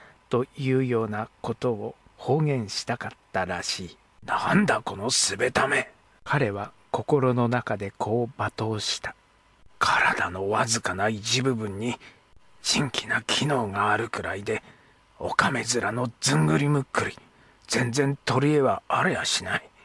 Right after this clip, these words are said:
まるで宿場の飯炊きではないか。七十万石という目当てがなければ、お前なんぞは鼻も引っ掛けやしないぞ。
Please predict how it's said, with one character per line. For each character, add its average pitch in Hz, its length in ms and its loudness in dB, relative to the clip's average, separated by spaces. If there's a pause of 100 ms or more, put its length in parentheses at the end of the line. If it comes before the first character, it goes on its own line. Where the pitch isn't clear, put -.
(220)
ま - 220 0
る 123 120 0
で 131 140 2
宿 - 360 0
場 123 140 0
の 127 120 0
飯 131 360 2
炊 190 240 4
き - 20 0
で 123 80 0
は 78 160 -2
な 76 140 -4
い - 60 -8
か。 - 240 -4 (440)
七 - 420 2
十 151 220 2
万 135 300 2
石 104 260 -8
と 107 160 -6
い 107 180 -2
う 113 60 0
目 131 180 4
当 - 120 2
て - 120 -4
が - 140 -2
な 107 160 -4
け 98 140 -6
れ 92 100 -8
ば、 - 220 -4 (400)
お - 100 -6
前 95 240 2
な 120 140 2
ん 113 80 -4
ぞ 87 160 -4
は 90 160 0 (220)
鼻 139 300 2
も 170 140 4
引 - 60 -2
っ - 20 -8 (140)
掛 - 180 4
け 160 80 4
や 151 100 2
し - 240 2
な - 140 2
い 180 60 0
ぞ。 - 180 -2